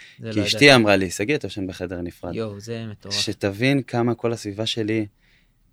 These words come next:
Speaker 2: איתי. בהתחלה אני ממש פחדתי עם התינוק, תינוק ראשון.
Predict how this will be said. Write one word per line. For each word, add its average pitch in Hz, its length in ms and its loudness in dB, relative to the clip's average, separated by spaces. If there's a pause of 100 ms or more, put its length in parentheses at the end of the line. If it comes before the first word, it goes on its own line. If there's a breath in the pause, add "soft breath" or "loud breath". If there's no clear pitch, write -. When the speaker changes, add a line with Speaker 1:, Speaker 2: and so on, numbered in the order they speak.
(480)
Speaker 2:
איתי. 98 340 -2 (360)
בהתחלה 87 640 -2
אני 98 140 0
ממש 92 280 -4
פחדתי 117 440 -6
עם 98 80 -4
התינוק, 117 540 -4 (960 soft breath)
תינוק 104 300 -6
ראשון. 90 340 -4